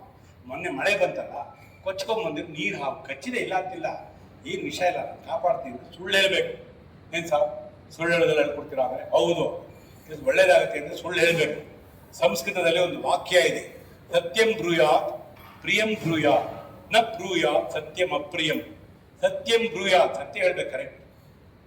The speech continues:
ಪ್ರಿಯಂ ಬ್ರೂಯಾತ್, ಪ್ರಿಯವಾದ ವಿಷಯ ಹೇಳ್ಬೇಕು, ಅದು ಕರೆಕ್ಟ್. ನ ಬ್ರೂಯಾತ್ ಸತ್ಯಂ ಅಪ್ರಿಯಂ, ಅಪ್ರಿಯವಾದ ಸತ್ಯ ಹೇಳ್ಬಾರ್ದು. ಅವ್ನು ಏನ್ ಮಾಡ್ಬೇಕಪ್ಪ ಅಂದ್ರೆ,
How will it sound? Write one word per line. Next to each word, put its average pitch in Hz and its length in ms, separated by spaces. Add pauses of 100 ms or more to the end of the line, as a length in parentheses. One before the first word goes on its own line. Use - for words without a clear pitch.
(160)
ಪ್ರಿಯಂ 247 320
ಬ್ರೂಯಾತ್, 214 480
ಪ್ರಿಯವಾದ 202 440
ವಿಷಯ 202 220
ಹೇಳ್ಬೇಕು, 196 340
ಅದು 180 180
ಕರೆಕ್ಟ್. 165 400 (420)
ನ 202 60
ಬ್ರೂಯಾತ್ 180 760
ಸತ್ಯಂ 170 460
ಅಪ್ರಿಯಂ, 147 400 (420)
ಅಪ್ರಿಯವಾದ 180 580
ಸತ್ಯ - 420
ಹೇಳ್ಬಾರ್ದು. 127 480 (1080)
ಅವ್ನು 127 220
ಏನ್ 214 180
ಮಾಡ್ಬೇಕಪ್ಪ - 460
ಅಂದ್ರೆ, - 320